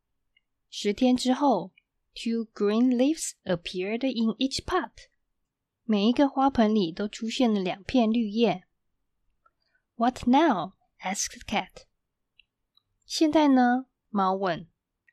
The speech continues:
Time to plant the seedlings outside. 把小叶子移出盆外，种在地上的土里。Said the mouse.老鼠说，“So they did.”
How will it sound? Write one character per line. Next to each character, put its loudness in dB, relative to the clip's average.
Time 2
to -2
plant 0
the -2
seedlings -2
outside. -6
把 -2
小 0
叶 4
子 -2
移 -2
出 0
盆 0
外， -4
种 2
在 -2
地 0
上 4
的 2
土 -2
里。 -2
Said -2
the 0
mouse. -6
老 0
鼠 -6
说， -2
“So -4
they -8
did.” 0